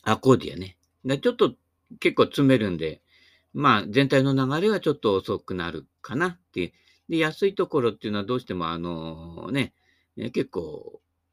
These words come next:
あまりお上手じゃない方と、えー、お年寄りの年金暮らしの方が多いと。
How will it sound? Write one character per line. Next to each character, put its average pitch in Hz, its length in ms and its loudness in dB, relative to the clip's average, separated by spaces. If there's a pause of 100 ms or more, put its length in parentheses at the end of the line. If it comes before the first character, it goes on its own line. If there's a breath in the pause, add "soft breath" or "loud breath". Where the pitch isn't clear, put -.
(240)
あ 151 80 -2
ま 202 120 2
り 208 80 2
お 190 200 2
上 170 240 4
手 156 100 -8
じ 156 100 0
ゃ 151 60 0
な 143 160 0
い 120 60 -2
方 87 260 -10
と、 82 300 -2 (340)
え 170 400 -8
ー、 - 40 -20 (220)
お 131 80 -2
年 175 280 0
寄 151 80 4
り 143 80 2
の 139 120 0
年 131 220 2
金 117 220 -2
暮 98 120 0
ら 87 60 -6
し - 100 -14
の 82 100 -16
方 82 200 -16
が - 140 -18
多 - 40 -18
い - 60 -20
と。 - 140 -20